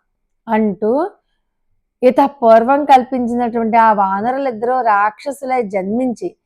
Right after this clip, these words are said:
నీ భార్యనే హరించెదరుగాక.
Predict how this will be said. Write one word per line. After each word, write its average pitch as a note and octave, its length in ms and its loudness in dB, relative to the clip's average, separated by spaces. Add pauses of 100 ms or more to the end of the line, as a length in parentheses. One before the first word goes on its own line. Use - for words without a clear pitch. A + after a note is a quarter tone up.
(280)
నీ A3+ 260 0
భార్యనే A3+ 560 2
హరించెదరుగాక. A3 1000 -2